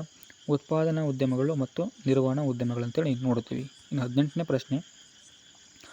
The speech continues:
ಒಂದು ದೇಶಕ್ಕೆ ವಿದೇಶಿ ವ್ಯಾಪಾರದ ಅವಶ್ಯಕತೆಯನ್ನು ಕುರಿತು ವಿವರಿಸಿ. So ಯಾಕೆ ಬೇಕು ಒಂದು ದೇಶಕ್ಕೆ ವಿದೇಶಿ ವ್ಯಾಪಾರ ಅಂತಕ್ಕಂಥದ್ದು ನೋಡೋದಾದ್ರೆ ದೇಶಗಳು so ಎಲ್ಲ ಸರಕುಗಳ ಉತ್ಪಾದನೆಯಲ್ಲಿ ಸ್ವಯಂ ಪೂರ್ಣತೆಯನ್ನು ಹೊಂದಿರುವುದಿಲ್ಲ.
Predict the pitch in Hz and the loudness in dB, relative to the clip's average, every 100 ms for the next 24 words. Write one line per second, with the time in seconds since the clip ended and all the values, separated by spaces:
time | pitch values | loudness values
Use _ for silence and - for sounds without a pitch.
0 | - - - 160 147 143 143 165 - 170 | -20 -20 -6 -2 0 2 2 0 0 2
1 | 143 147 147 143 131 135 135 123 123 131 | 2 2 2 0 2 2 4 2 0 -2
2 | 123 - 127 156 139 - - 147 160 170 | -2 0 0 0 -2 -6 -2 0 2 2
3 | 127 120 113 123 123 - - 151 135 143 | 2 0 -2 -8 -12 -18 -6 0 0 2
4 | 143 131 127 127 120 120 120 - 123 143 | 2 2 2 0 -2 0 -2 -2 -4 -2
5 | 135 123 117 120 113 123 113 113 120 110 | 0 0 0 -2 -2 -2 -2 -4 -6 -4
6 | 117 113 175 - - 123 117 117 123 208 | -4 -4 -6 -10 -2 0 0 0 0 -2
7 | - - - - - - - - - - | -4 -18 -20 -20 -20 -20 -20 -20 -20 -20
8 | - _ _ _ - 123 143 156 175 160 | -20 _ _ _ -2 2 2 4 2 2
9 | 175 - 147 123 135 151 147 143 143 143 | 0 0 0 2 2 0 -2 0 2 2
10 | 135 - 131 131 127 135 185 165 - - | 0 0 2 2 2 2 -2 -8 -16 -4
11 | 135 151 160 139 139 127 135 151 151 147 | 0 2 2 2 2 2 2 2 2 4
12 | 123 110 | 2 0